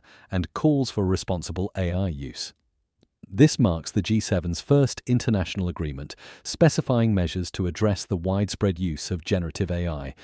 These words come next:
with the implementation of individual regulations and the enhancement of tech effectiveness left up to each G seven nation. Next, and E U lawmakers are struggling to agree on regulations for generative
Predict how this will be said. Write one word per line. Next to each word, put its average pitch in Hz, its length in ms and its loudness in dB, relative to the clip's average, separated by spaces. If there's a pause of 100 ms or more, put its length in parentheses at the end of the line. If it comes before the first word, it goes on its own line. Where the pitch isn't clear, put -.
(220)
with 98 100 4
the 104 160 0
implementation 117 800 2
of 90 160 -6
individual 90 560 0
regulations 82 840 -2 (300)
and 104 180 4
the 95 120 2
enhancement 92 580 -2
of 82 100 -8
tech - 260 -2
effectiveness - 720 -4
left 101 340 0
up - 200 -6
to - 180 -8
each 104 220 -4
G 87 180 -4
seven 82 340 -4
nation. 82 380 -8 (720)
Next, - 480 0 (520)
and 90 380 2 (160)
E 143 60 4
U 123 400 4
lawmakers 95 760 0
are 82 140 -6
struggling 127 420 0
to 98 160 -2
agree 92 400 2
on 82 160 -6
regulations 87 600 -4
for - 80 -6
generative 101 480 -2